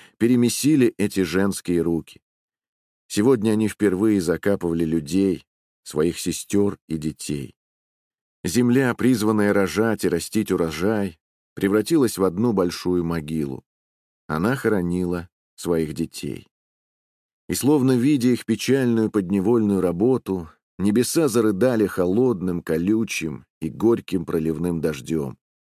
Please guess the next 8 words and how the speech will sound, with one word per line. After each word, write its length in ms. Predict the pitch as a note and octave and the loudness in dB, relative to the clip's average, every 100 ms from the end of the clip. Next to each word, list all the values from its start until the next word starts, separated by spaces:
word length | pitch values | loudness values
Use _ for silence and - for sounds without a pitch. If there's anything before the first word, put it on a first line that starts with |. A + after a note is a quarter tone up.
| _ _ _ _ _ | _ _ _ _ _
К 60 | - | -2
выполнявшим 720 | G#2+ C3+ C#3+ E3 D3 - A#2+ | 2 2 2 0 -2 0 -2
самую 400 | - C3+ C3+ A#2 | 0 -2 0 0
скорбную 540 | - - C3+ G#2+ G#2+ | 0 0 0 2 0
работу 420 | G2+ F#2 A2+ A2 G2 | 2 0 0 0 -2
на 120 | F2 | -2
свете 420 | - G#2 G#2+ F#2 | -2 0 0 -2
женщинам 680 | D2+ A2 A#2+ - G#2 G2 | -2 -2 -2 -2 -2 -2